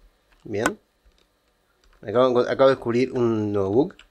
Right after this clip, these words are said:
O sea, un, más que un de-, bug, es un error. Bien. ¿Ven? Esa pared está muy alta. Bien, esto, esto es porque modifiqué el, modifiqué el prefab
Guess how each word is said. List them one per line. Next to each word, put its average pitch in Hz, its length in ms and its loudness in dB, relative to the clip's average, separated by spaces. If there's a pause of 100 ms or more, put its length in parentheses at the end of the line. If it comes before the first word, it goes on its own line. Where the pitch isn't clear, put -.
(260)
O 95 120 -12
sea, 98 160 -4
un, 98 480 -6
más 135 200 -12
que 135 100 -6
un 120 100 0
de-, 110 120 -2
bug, 120 340 0
es 110 200 -8
un 98 140 -6
error. 107 420 -4 (200)
Bien. - 240 -10 (920)
¿Ven? 120 320 -4 (960)
Esa - 240 -2
pared 117 140 2
está 123 160 -2
muy 113 180 0
alta. - 320 -6 (680)
Bien, 117 220 -12
esto, 123 340 -8
esto 131 240 -4
es 139 80 -4
porque 123 400 0
modifiqué 110 720 -4
el, 98 560 -4 (640)
modifiqué 113 380 -2
el 113 120 -2
prefab 170 540 2